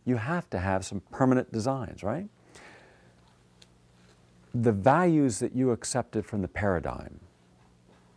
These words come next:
what I call, I've changed the concept, I've heard paradigm so much, I've changed the term in my vocabulary to the circle of the known. Because I think it's, I think calling it the circle of the known,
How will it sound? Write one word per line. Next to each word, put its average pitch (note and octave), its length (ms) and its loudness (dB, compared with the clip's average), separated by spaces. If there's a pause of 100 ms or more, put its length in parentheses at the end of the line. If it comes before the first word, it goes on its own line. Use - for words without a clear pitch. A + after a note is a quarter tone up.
(840)
what A2 100 6
I A2+ 140 4
call, A2 440 2 (280)
I've F#2+ 160 -6
changed E3+ 500 0
the - 120 -12 (180)
concept, A2+ 360 -2
I've F#2 180 -2
heard D3+ 180 -4
paradigm A2+ 360 -2
so - 140 -10
much, F#2+ 320 -4 (340)
I've F#2 140 -6
changed B2 360 -4
the - 40 -18
term G#2 300 -2
in F#2 100 -2
my G2 220 0
vocabulary E2 600 -4
to F2+ 200 -8
the E2 100 -10
circle B2+ 400 -6
of F#2+ 60 -4
the F#2+ 80 -4
known. D2+ 320 -8 (960)
Because G2+ 260 -2
I G2+ 60 0
think B2 200 -2
it's, - 220 -8 (280)
I - 100 -4
think C3 240 -4 (640)
calling D3+ 300 2
it A#2+ 120 -4
the - 80 -8
circle - 480 -2
of A2 120 -6
the G2+ 100 -2
known, F#2+ 500 -2